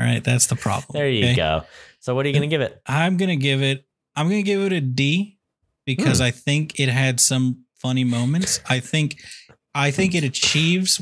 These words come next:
Speaker 1: what it needed to achieve. I think it's a, something you can put on for, you know who I bet would love this movie?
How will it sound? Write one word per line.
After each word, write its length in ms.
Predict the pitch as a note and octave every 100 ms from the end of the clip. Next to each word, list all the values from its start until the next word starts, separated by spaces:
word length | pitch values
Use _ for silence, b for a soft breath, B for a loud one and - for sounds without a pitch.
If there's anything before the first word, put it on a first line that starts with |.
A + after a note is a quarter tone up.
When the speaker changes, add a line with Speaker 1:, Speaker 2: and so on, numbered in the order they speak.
| -
Speaker 1:
what 200 | C3 C3
it 100 | B2+
needed 360 | B2+ C3 C3 B2
to 120 | B2+
achieve. 560 | A#2+ - B2 A#2+ C#3 -
I 80 | -
think 200 | A#2+ C3
it's 280 | B2+ A#2 -
a, 120 | B2 - _ _ _ _ _
something 340 | - F3 F#3
you 80 | E3
can 160 | D3+ B2+
put 220 | - D3
on 240 | C#3+ D3
for, 560 | C#3+ - C3+ C3+ B2 - B B _
you 100 | D3+
know 120 | G3+
who 120 | F#3
I 100 | F#3+
bet 260 | D3 D3+ D3+
would 140 | D3+
love 200 | D3+ C#3+
this 200 | C#3+ C#3
movie? 420 | C#3+ C#3 C#3 C#3